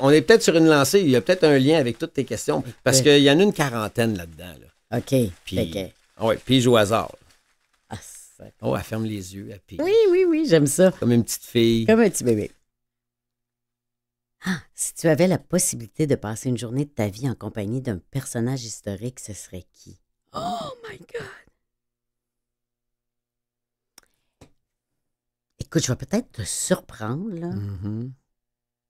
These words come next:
Speaker 2: Mais je crois que je voudrais rencontrer Marilyn Monroe.
Speaker 1: Oh, c'est bon, ça. Pourquoi ?
Speaker 2: Parce que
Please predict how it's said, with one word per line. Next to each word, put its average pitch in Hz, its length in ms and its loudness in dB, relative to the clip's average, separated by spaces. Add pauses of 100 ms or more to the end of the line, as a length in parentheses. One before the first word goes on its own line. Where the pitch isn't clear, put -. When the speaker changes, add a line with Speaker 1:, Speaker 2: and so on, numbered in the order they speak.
(200)
Speaker 2:
Mais 113 140 -4
je - 140 -8
crois - 280 -6
que 143 140 -6
je - 140 -8
voudrais - 320 -6
rencontrer 104 580 -8
Marilyn 101 380 -4
Monroe. 90 320 -10 (1400)
Speaker 1:
Oh, 110 220 -14
c'est 80 160 -20
bon, 98 160 -18
ça. - 160 -20 (260)
Pourquoi ? 120 400 -4 (140)
Speaker 2:
Parce - 460 0
que 220 240 4